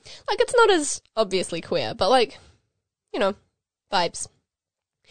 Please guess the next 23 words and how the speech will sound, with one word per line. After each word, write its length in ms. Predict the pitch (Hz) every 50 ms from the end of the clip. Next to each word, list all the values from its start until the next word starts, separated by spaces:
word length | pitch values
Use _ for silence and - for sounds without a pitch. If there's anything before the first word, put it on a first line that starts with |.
| - - - - - -
And 220 | - 277 285 277 285
hair 180 | - 285 247
dye, 240 | 269 247 226 220 214
of 140 | - 202 -
course, 320 | - 180 170 160 175 - -
is 220 | - 170 156 160 -
something 320 | - - - 147 196 190
that 160 | - 185 185
is 160 | 202 214 - -
a 120 | - - 254
big 260 | - 220 220 233 -
thing 280 | - - 269 285 285 -
in 160 | - 214 262
the 80 | 277 277
queer 260 | - - 302 311 320
community 560 | - - 320 320 330 339 339 349 359 370 359
as 160 | 359 359 -
well. 320 | 339 381 381 359 254 196 - - - - - - _ _ -
Um, 260 | 220 240 240 254 240
but 160 | - - -
also 360 | - 254 294 - 311 294 294
for 240 | 277 - - 277 262
the 300 | 254 269 269 262 262 254